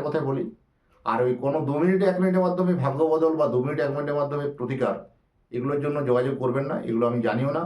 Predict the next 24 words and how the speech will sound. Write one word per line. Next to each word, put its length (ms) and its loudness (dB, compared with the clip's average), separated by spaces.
আমি 180 -2
বিশ্বাসও 360 -4
করি 200 -6
না। 60 -12
এই 140 -2
দু 100 0
মিনিট 180 0
এক 120 2
মিনিটের 160 2
মধ্যে 180 -2
বশীকরণ 460 0
আমি 120 -4
মোটেই 280 -2
ওয়ান 220 0
পার্সেন্টও 380 -2
বিশ্বাস 300 -4
করি 200 -4
না। 60 -14
যারা 300 0
এগুলোর 320 0
জন্য 120 -2
যোগাযোগ 280 2
করতে 200 -4
চাইছেন 240 2